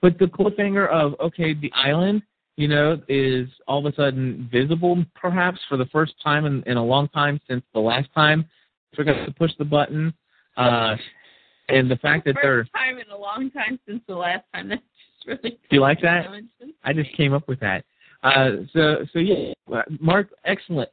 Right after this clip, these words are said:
Speaker 1: excellent. That is exactly what I'm talking about. Let us, let us hear some more about that and the Dharma stuff, and, uh, and, and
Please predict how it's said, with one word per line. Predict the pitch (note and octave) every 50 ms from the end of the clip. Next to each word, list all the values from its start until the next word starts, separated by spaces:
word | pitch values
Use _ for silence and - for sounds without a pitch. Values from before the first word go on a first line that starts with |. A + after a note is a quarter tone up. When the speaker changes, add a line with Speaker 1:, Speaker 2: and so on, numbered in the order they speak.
| _
Speaker 1:
excellent. | D#3+ F3 F3 - - C#3 A2 G#2 G#2+
That | C#3+ D#3 D#3+
is | D#3 C#3 C#3+
exactly | C#3+ C3+ C3+ C#3+ E3+ F3+ F#3+ - G3+ F3+
what | F3 D#3+
I'm | D3
talking | - - D3 C#3 - C#3+ C3
about. | B2+ C3 B2+ - - _ _ _ _ -
Let | C#3 D3+ F3+ G3+
us, | A3 F#3+ G3+ - - D#3 C#3+
let | D3 E3 G3+ A3
us | G#3 F#3+ - -
hear | G#3 F#3+ F3 -
some | - E3 D3+
more | D3+ D#3+ F3+ F#3+ E3+
about | C3+ A#2 G#2 F#2 -
that | - G#2 G2 F#2+ - _ _ _ _
and | B2 A#2+ B2
the | A#2+
Dharma | B2+ - D3 D3+ D3+ C#3+ B2+ A2+ A2 - -
stuff, | - G#2+ G2 F#2 G#2+ -
and, | A#2 A2 A2 A2+ - - - _ _ _ - _ -
uh, | A#2+ B2+ B2 A#2+ A#2+ - -
and, | - C3+ C3 C3 C3 - - -
and | C#3 C3+ C3 B2+ B2+ B2 C3+